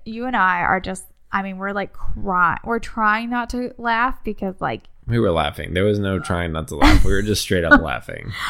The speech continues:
Speaker 1: I have, like, tears rolling down my face now from laughing because it was just so funny. Like, he legitimately just, like, was so upset because he felt like no one understood him. And as soon as I said, "Is this what you want?"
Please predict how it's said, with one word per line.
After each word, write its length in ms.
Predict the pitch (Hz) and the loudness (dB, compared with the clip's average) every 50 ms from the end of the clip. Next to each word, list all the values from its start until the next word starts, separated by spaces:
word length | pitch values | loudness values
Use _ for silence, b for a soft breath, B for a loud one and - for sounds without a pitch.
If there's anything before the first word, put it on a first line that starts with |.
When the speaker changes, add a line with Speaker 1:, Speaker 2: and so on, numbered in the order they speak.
| B B B | B B B
Speaker 1:
I 140 | - 247 247 | 2 2 2
have, 120 | 262 247 | 2 -2
like, 220 | 269 254 214 202 | -4 -6 -8 -8
tears 540 | - - - 214 214 233 233 240 247 247 233 | -14 -16 -14 -12 -10 -8 -6 -6 -6 -8 -8
rolling 320 | 220 220 220 214 214 208 190 | -10 -10 -10 -8 -8 -6 -6
down 160 | 185 170 170 | -6 -4 -2
my 220 | 165 165 185 233 | 0 0 0 0
face 220 | 240 269 277 277 262 | 0 -2 -4 -4 -4
now 200 | 269 269 269 262 | -6 -6 -6 -6
from 220 | 254 240 214 196 | -6 -8 -8 -6
laughing 480 | 185 180 180 202 226 233 262 262 269 - | -6 -4 -4 -4 -6 -8 -10 -12 -12 -12
because 260 | - 262 254 - 269 254 | -12 -10 -8 -8 -6 -6
it 100 | 269 - | -4 -4
was 180 | 262 269 254 | -4 -4 -6
just 160 | - 277 262 | -6 -8 -8
so 100 | - 285 | -8 -8
funny. 180 | 262 - 285 - - | -6 -6 -6 -6 -4
Like, 140 | 233 233 - - b b b b b b | -6 -4 -6 -6 b b b b b b
he 140 | b - 254 | b -6 -6
legitimately 680 | 240 254 254 208 - 226 226 240 240 240 247 247 247 247 | -4 -6 -6 -4 -4 -4 -4 -4 -6 -6 -6 -6 -6 -6
just, 260 | 208 214 202 - - | -6 -8 -8 -6 -6
like, 240 | 208 196 - - - - - - - | -6 -8 -8 -10 -16 -20 -20 -18 -12
was 180 | - 214 208 - | -8 -8 -8 -8
so 400 | - - - - 214 202 202 208 | -8 -8 -4 -2 -2 -2 -2 -2
upset 300 | 208 - - 202 185 - | -2 -2 -2 -2 -2 -2
because 320 | - 190 - 190 185 190 - - - - | -4 -6 -6 -6 -8 -8 -10 -18 -18 -14
he 120 | - 220 | -12 -12
felt 240 | 208 - - 185 - 180 | -4 0 0 2 2 2
like 120 | 180 185 | 0 0
no 180 | 202 185 160 160 | 0 2 2 2
one 160 | 165 156 156 | 0 0 0
understood 460 | 151 147 160 185 - - - - - | 0 0 0 0 0 -2 -2 -2 0
him. 240 | - - - - - - | -2 -2 -2 -4 -4 -2
And 140 | - 190 | -2 0
as 140 | 185 196 190 | 0 -2 -4
soon 180 | - - 202 202 | -4 -6 -6 -6
as 120 | 208 202 | -4 -4
I 140 | 202 190 180 | -4 -4 -6
said, 420 | 185 - - 170 - - - - - b b b b b | -6 -4 -4 -4 -2 -4 -4 -8 -10 b b b b b
"Is 100 | - 214 | -8 -8
this 160 | 190 175 175 - | -8 -6 -4 -2
what 140 | 196 196 220 | 0 0 0
you 140 | 226 220 214 | 0 -2 -2
want?" 340 | - 143 151 180 233 254 | -2 -2 0 0 0 -2